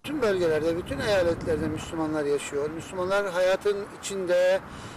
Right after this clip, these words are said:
toplumsal hayatın içinde, iş hayatının içinde, sosyal hayatının içinde, akademik hayatın içinde aktif bir şekilde yer alıyorlar. Ee, dolayısıyla bu ülkede Müslümanların huzur içerisinde, güven içerisinde, e,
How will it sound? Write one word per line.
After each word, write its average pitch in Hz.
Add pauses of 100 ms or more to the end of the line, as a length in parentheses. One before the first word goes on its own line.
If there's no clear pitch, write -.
(120)
toplumsal 208
hayatın 190
içinde, 175
iş -
hayatının 185
içinde, 160
sosyal 185
hayatının 175
içinde, 170
akademik 190
hayatın 165
içinde 175
aktif - (140)
bir -
şekilde 175 (680)
yer 190
alıyorlar. 165 (220)
Ee, 160 (260)
dolayısıyla 196 (100)
bu 214
ülkede 196
Müslümanların 170 (680)
huzur 170
içerisinde, 185
güven 165
içerisinde, 170 (260)
e, 156